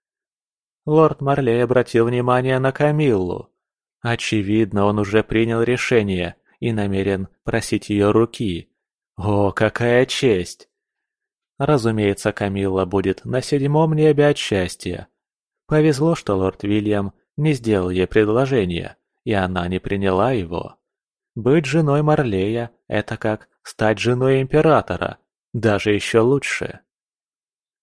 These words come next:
«Я очарован вашей старшей дочерью», — ошарашил Шарлотту Марлей. «Лорейной?» От неожиданности графиня наступила на ногу лорду Роберту.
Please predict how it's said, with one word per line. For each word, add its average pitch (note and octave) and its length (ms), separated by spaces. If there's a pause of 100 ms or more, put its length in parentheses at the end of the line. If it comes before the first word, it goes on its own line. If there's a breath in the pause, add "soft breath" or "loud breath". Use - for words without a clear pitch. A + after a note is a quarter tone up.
(360)
«Я G2+ 340
очарован C#3+ 640
вашей C#3 340
старшей C3+ 600
дочерью», — F2 760 (720)
ошарашил A2+ 640
Шарлотту C3+ 580
Марлей. A2 640 (1000)
«Лорейной?» D3 1000 (720)
От A2+ 240
неожиданности D3 760
графиня C3+ 520
наступила B2+ 640
на A#2 200
ногу C#3 240
лорду C3 480
Роберту. F#2+ 760